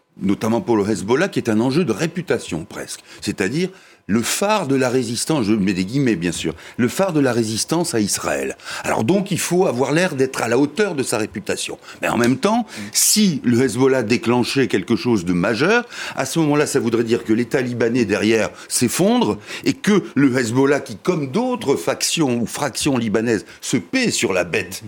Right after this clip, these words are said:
du pays, eh bien il n'y a plus rien. Et que à partir de là aussi, Téhéran n'a pas envie de jouer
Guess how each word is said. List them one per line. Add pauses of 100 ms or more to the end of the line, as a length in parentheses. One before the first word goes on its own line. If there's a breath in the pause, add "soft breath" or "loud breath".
du
pays, (320 loud breath)
eh
bien
il
n'y
a
plus
rien. (320 loud breath)
Et
que
à
partir
de
là
aussi,
Téhéran
n'a
pas
envie
de
jouer